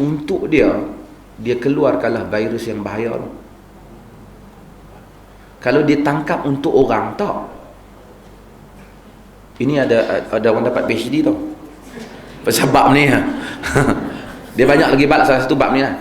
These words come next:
Rupanya kalau dia tangkap tu, dia gigit tu, untuk diri dia, memang air tu keluar. Subhanallah Quran. Tapi kalau dia tangkap untuk orang lain,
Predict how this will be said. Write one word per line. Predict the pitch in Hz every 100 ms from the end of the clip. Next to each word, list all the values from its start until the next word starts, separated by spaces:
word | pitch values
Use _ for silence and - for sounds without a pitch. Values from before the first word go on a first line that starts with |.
| -
Rupanya | 131 175
kalau | 185 180
dia | 180 -
tangkap | 196 233 240 160
tu, | 165
dia | 156
gigit | 214 208 208
tu, | 143 - - - - - - - - - - - - 196
untuk | 233 233 277 -
diri | - 254 285 277
dia, | 202 - 208 - - - - - -
memang | 131 170 143 -
air | 127 120
tu | 117
keluar. | 113 101 - - - - - - - - - - - - - - - - - - - -
Subhanallah | - - - 143 - 101 - -
Quran. | - - - - - - - - - - - - - - - - - - - - - - - - - -
Tapi | 139 - 226 220
kalau | 208 202
dia | 214 220
tangkap | - 269 269 - 233 - - - - -
untuk | 220 233 - 233 220 214
orang | 202
lain, | 190 202